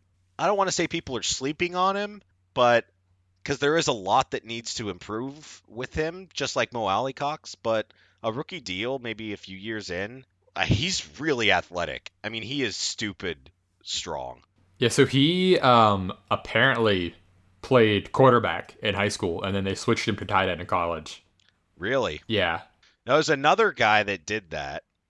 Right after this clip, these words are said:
Speaker 1: that is doing that, and that's Armani Rogers.
Speaker 2: Ah.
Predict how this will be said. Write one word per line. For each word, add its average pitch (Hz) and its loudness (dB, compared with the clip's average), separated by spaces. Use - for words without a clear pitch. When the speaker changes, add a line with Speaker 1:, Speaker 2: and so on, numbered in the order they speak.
Speaker 1:
that 92 -4
is 131 -2
doing 87 -6
that, 78 -6
and 87 -6
that's 113 0
Armani 92 -2
Rogers. 95 -8
Speaker 2:
Ah. 101 -2